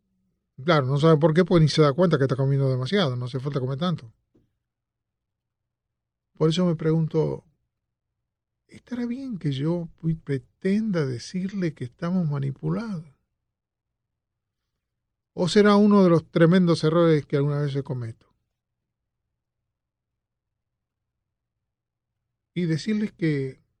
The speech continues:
claro, hay muchas cosas para ponerse en contra. Para eso está la psicología, para eso está la ge-, la buena gente, para eso están los simpáticos.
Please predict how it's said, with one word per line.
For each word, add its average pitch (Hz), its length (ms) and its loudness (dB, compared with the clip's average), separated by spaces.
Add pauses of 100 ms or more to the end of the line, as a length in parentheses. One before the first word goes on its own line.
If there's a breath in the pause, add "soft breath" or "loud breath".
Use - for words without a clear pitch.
claro, 151 340 0 (1500)
hay 160 100 4
muchas 190 200 4
cosas 208 240 4
para 156 140 2
ponerse 143 300 0
en 131 60 -2
contra. 196 280 0
Para 127 160 -10
eso 139 120 -6
está 156 200 -2
la 156 100 0
psicología, 147 720 -6
para 127 260 -14
eso 139 220 -6
está 147 500 -6 (460)
la 139 180 -4
ge-, 139 200 -10
la 131 120 -6
buena 135 240 -4
gente, 180 540 -4
para 135 260 -12
eso 147 220 -8
están 156 600 -2 (420)
los 139 240 -4
simpáticos. 160 840 -2